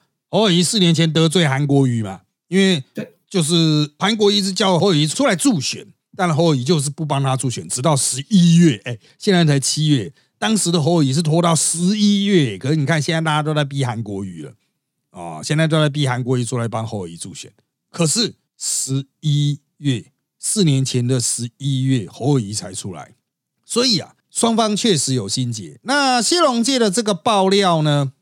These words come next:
Speaker 1: 他是在我旁边讲，然后就是录星期四的面对面的时候讲的。那他是说曾经哈，就是这个侯友宜就跑去找韩国瑜，直接讲说有，有什么要帮忙的，直接讲就好。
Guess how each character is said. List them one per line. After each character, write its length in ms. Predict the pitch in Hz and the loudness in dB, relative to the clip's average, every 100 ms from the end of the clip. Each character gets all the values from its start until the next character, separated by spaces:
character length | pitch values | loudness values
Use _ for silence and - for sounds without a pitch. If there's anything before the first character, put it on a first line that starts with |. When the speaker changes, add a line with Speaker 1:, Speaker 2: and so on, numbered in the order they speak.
| _ | _
Speaker 1:
他 120 | 160 | -2
是 160 | 160 170 | -2 0
在 180 | 165 | 0
我 120 | 139 104 | 0 -2
旁 240 | 113 113 | -6 -4
边 240 | 120 123 | -2 -2
讲， 240 | 120 104 80 | -4 -8 -12
然 80 | 87 | -14
后 80 | |
就 140 | 107 131 | -6 -4
是 160 | 135 | -4
录 420 | 139 139 127 120 110 | -4 -2 -2 -2 -4
星 180 | 156 | -2
期 160 | 151 120 | -2 -2
四 200 | 113 151 | -4 -4
的 160 | 120 110 | -4 -4
面 180 | 139 | -2
对 100 | 131 | -2
面 220 | 131 135 113 | -2 -2 -4
的 80 | |
时 160 | 104 98 | -6 -6
候 140 | 110 | -6
讲 260 | 110 90 80 | -8 -10 -16
的。 140 | - _ _ _ | -20 _ _ _
那 140 | 202 | -2
他 180 | 180 185 | 2 2
是 220 | 180 185 | 2 0
说 400 | 160 170 165 165 | 0 0 2 2
曾 400 | 156 - 160 185 | 0 0 2 2
经 340 | 190 180 170 165 | 0 0 2 2
哈， 220 | 156 135 | 2 0
就 140 | 123 | -2
是 480 | 127 135 123 117 110 | -4 -2 -2 -2 -4
这 100 | 101 | -6
个 340 | 110 107 98 92 | -8 -8 -8 -2
侯 160 | 139 | 0
友 60 | 123 | 0
宜 100 | 107 | -2
就 120 | 127 | -4
跑 200 | 117 90 | -6 -12
去 240 | 90 117 | -6 -4
找 160 | 107 90 | -4 -6
韩 200 | 73 98 | -10 -10
国 180 | 95 95 | -8 -8
瑜， 80 | 92 | -8
直 100 | 98 | -6
接 140 | 110 | -6
讲 180 | 101 85 | -8 -10
说 140 | 104 | -8
有， 180 | 107 120 | -6 -4
有 140 | 135 | -2
什 100 | 143 | -4
么 60 | 117 | -2
要 100 | 135 | -2
帮 160 | 131 131 | -2 -2
忙 200 | 104 104 | -4 -6
的， 120 | 104 | -6
直 160 | 92 | -8
接 160 | 95 110 | -8 -8
讲 240 | 107 76 160 | -8 -12 -16
就 100 | - | -18
好。 160 | 76 | -20